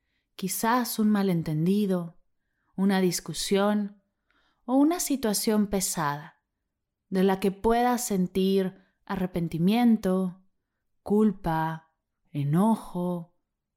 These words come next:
vergüenza. Recuerda que lo que sea que estés sintiendo o experimentando,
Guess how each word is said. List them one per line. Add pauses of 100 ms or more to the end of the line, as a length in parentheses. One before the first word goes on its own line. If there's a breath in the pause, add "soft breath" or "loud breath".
vergüenza. (1200)
Recuerda
que
lo
que
sea
que
estés
sintiendo
o
experimentando,